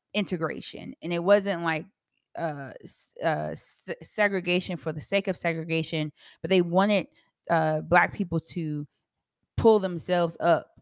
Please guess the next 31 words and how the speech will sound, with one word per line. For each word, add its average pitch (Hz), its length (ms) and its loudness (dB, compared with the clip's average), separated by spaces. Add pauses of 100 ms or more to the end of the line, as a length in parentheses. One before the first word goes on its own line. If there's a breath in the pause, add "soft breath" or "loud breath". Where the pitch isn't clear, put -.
(320)
by 156 200 6
themselves 165 880 4
without 160 360 0
the 156 80 -4
whi-, 156 180 -2 (120)
white 151 220 -2
man's 151 240 -6
help, 156 300 -4
like, 156 140 -4
knowing 180 340 0
that 151 140 -2 (240)
they 185 140 4
could 180 280 -6
do 175 220 6
it 156 180 2
if 165 220 -4
they 170 140 4
were 165 120 2
just 160 260 -2
provided 156 600 0
the 151 80 -6
same 165 340 -4
resources 160 1040 0 (480 loud breath)
as 160 380 0
their, 147 340 -2 (340 soft breath)
um, 151 200 2
as 160 180 0
white 165 200 4
people. - 360 -10 (1120)
So, 165 440 6 (360 loud breath)
um, 160 640 0